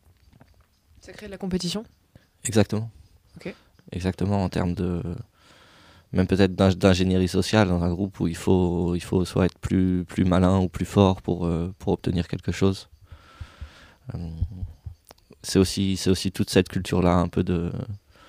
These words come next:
Speaker 2: un peu dark, euh, de squat et d'environnement alternatif qu'on, qu'on essaye, euh, pas d'effacer, mais de, de transformer en tout cas, et de dire qu'on, on en est conscient, on peut,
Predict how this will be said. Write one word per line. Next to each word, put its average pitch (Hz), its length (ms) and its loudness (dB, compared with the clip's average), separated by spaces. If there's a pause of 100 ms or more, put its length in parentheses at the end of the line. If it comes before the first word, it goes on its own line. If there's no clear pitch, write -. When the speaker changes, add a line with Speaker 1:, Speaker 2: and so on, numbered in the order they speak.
(300)
Speaker 2:
un 90 80 2
peu 92 180 0
dark, 92 400 2
euh, 85 280 -2 (480)
de 92 140 -2
squat 87 440 0
et 90 80 -2
d'environnement 87 440 -2
alternatif 87 580 -4
qu'on, 87 340 -2 (380)
qu'on - 180 -2
essaye, 85 320 0
euh, 85 140 -4 (1200)
pas 87 80 2
d'effacer, 92 440 4
mais 101 80 2
de, 90 180 2
de 87 140 0
transformer 90 520 0
en 95 80 -2
tout - 100 -12
cas, 87 300 -4
et - 100 -2
de 85 100 -4
dire 87 220 -4
qu'on, 82 560 -10 (500)
on 92 120 0
en 90 100 2
est 90 60 -2
conscient, 92 520 -2
on 95 140 -6
peut, 87 380 -2